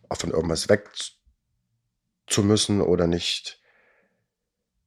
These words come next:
nicht, nicht genügen, ist der falsche Ausdruck, aber zumindest an so einem selbstgesteckten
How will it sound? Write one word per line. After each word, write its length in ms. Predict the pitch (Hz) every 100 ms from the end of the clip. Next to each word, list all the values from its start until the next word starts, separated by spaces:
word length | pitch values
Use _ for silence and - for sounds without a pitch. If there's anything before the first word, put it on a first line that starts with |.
| _ _ _ _ _ - _ _ _ _ - 80 80 -
nicht, 440 | 98 98 98 -
nicht 220 | 98 -
genügen, 300 | - 104 135
ist 100 | -
der 80 | -
falsche 220 | 95 82
Ausdruck, 320 | - - 139 -
aber 160 | 95
zumindest 640 | - 92 92 90 92 - _ _ _ _ _ _ _ _ _
an 180 | 95 95
so 180 | 98
einem 440 | 87 82 80 78 80 _ _ _ _ _ _ _ _ _ _ _ _ - _ _ _
selbstgesteckten 1080 | - 98 101 - - 104 - - 95 87